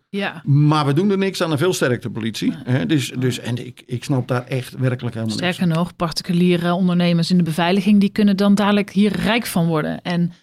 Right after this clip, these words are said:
Speaker 1: je kunt dan inderdaad ook nog, als je vermogend bent, dan kun je daar zelf zoveel in investeren dat je je eigen veiligheid koopt. Terwijl,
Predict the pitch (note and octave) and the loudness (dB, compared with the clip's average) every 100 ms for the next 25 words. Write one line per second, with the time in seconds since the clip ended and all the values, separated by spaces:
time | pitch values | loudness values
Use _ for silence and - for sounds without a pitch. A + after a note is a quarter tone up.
0 | _ _ _ G3 F#3+ F#3+ F#3 E3 F#3+ F3+ | _ _ _ -4 0 2 2 2 2 2
1 | F3+ - G3 F#3+ F#3 G3 F#3 F#3 A3+ A3 | 2 2 4 4 4 4 6 6 6 6
2 | G#3 G3+ A3 B3 F#3+ G3+ G3+ A3 G#3 G#3 | 4 6 4 4 4 4 4 4 4 2
3 | G3 A3+ A3 G#3+ G#3+ A3+ A3 A3 G#3+ G#3+ | 2 4 4 2 2 2 4 4 4 4
4 | G3+ G3 A3+ G#3+ G#3+ G#3+ G#3+ A3 G#3+ F#3+ | 2 2 2 2 2 2 2 2 2 2
5 | A#3+ C4 G#3 G3 - F#3 - A3 G3+ G3+ | 2 2 0 -2 0 -2 -2 -2 2 2